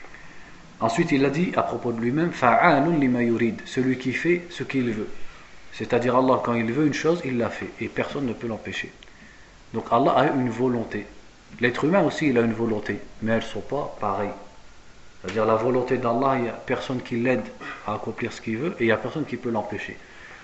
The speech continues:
Alors que l'être humain, quand il veut quelque chose, il a besoin de facteurs qui vont l'aider à faire cette chose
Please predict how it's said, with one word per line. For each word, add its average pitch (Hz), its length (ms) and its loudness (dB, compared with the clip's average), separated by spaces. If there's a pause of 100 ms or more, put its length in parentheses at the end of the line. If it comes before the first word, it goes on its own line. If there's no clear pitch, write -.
(120)
Alors 165 300 8
que 160 80 4
l'être 156 320 6
humain, 135 240 6
quand 131 140 2
il 123 140 4
veut 139 120 2
quelque 123 300 -2
chose, 160 240 0
il 120 120 0
a 117 60 2
besoin 113 380 -2
de 127 240 -2 (300)
facteurs - 560 -2
qui 127 120 -6
vont 110 160 -4
l'aider 113 400 0 (800)
à - 60 -4
faire 107 200 -4
cette - 200 -10
chose - 240 -6